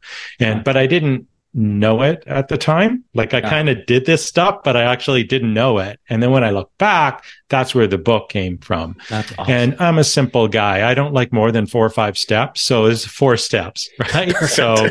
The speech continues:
Speaker 1: um, and that's it.
Speaker 2: Can
Speaker 1: And,
Speaker 2: you go over
Speaker 1: and
Speaker 2: the,
Speaker 1: for a
Speaker 2: right,
Speaker 1: few
Speaker 2: say them real quick? I don't, I want people to buy the book,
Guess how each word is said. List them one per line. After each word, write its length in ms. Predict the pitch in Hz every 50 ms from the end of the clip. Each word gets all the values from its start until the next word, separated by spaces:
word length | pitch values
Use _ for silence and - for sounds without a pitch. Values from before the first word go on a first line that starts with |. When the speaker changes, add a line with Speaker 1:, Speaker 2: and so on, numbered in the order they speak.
| - - 269 277 254 - - - - _ - - 156
Speaker 1:
um, 420 | 120 120 117 113 113 113 113 117 120
and 160 | 139 131 123
that's 260 | 127 123 120 107 - 131
it. 180 | 113 101 95 90 87 - - - - - -
Speaker 2:
Can 100 | 131 - -
Speaker 1:
And, 200 | 175 180 - 151
Speaker 2:
you 60 | 139
go 120 | 151 170
over 100 | 170 165
Speaker 1:
and 80 | 165 143
Speaker 2:
the, 80 | 143
Speaker 1:
for 140 | 135 156 190
a 20 | 190
Speaker 2:
right, 280 | 185 - 233 240 240
Speaker 1:
few 140 | 233 226 -
Speaker 2:
say 180 | - - 165 156
them 200 | 147 151 131 131
real 80 | 135 127
quick? 160 | - 139 120
I 60 | 127
don't, 180 | 143 147 131 123
I 40 |
want 180 | 139 151 156 135
people 180 | 160 143 - 131
to 80 | 107
buy 160 | 110 117 117
the 100 | 107 110
book, 380 | 98 90 110 98 95 95 -